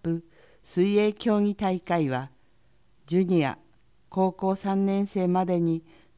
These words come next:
出場権がある国内最大級の大会で、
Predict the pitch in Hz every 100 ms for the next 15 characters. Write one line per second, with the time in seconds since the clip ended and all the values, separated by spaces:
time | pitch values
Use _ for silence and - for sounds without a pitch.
0 | _ - - 180 202 202 202 196 175 165
1 | 151 151 143 156 - - - - 175 170
2 | 208 196 175 151 135 - - 175 196 208
3 | 220 214 - 214 196 160 170 160 160 165
4 | 160 151 151